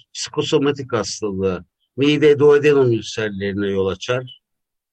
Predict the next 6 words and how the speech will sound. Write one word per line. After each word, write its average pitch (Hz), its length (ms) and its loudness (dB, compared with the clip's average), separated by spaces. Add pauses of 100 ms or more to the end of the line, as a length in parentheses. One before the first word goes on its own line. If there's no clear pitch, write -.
(340)
Kortizolün 147 920 4 (300)
bağışıklık 139 640 0
sistemimizi 143 880 -2
uzun 139 280 0
süre 147 380 2
baskılaması 120 1000 -2